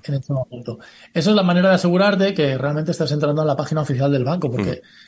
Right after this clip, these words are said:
Speaker 1: el banco sabe cuál es tu, tu número de teléfono, porque se lo has tenido que dar en algún momento.
Speaker 2: Sí.
Speaker 1: Si no se recuerda en ningún momento haber dado el número de teléfono al banco, pues entonces ya igual podemos desconfiar un poco.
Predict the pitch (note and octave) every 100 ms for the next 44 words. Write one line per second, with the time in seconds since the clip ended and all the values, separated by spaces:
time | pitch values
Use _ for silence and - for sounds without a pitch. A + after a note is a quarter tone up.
0 | _ C#3+ D3+ F3+ F#3 G3+ A3 - - -
1 | F3+ - E3 D#3+ D3+ C#3+ C#3 - C#3+ C#3
2 | C3+ B2+ B2+ F3 _ - D#3+ D#3 C#3+ C3+
3 | C#3+ C3+ C3+ A#2 - B2+ - C3+ C#3 C3
4 | B2+ C#3+ C#3 C3+ C#3 C3 C3+ C3 C3+ C3
5 | C3 C3 - - D#2+ - - - D3+ E3
6 | F#3+ F#3+ F#3+ F#3+ F#3 G3+ G#3 E3+ C#3 -
7 | C#3+ D3 D#3 E3+ F#3 D3 C3+ C#3+ D3+ D3
8 | D3+ D3+ D3 C#3+ D3+ D3+ E3+ F#3 D#3+ C3
9 | C3 C#3+ D#3 E3 D#3 C#3+ C#3+ D#3 D3+ C#3+
10 | C3+ C3 B2 B2 A#2 G#2+ A#2 -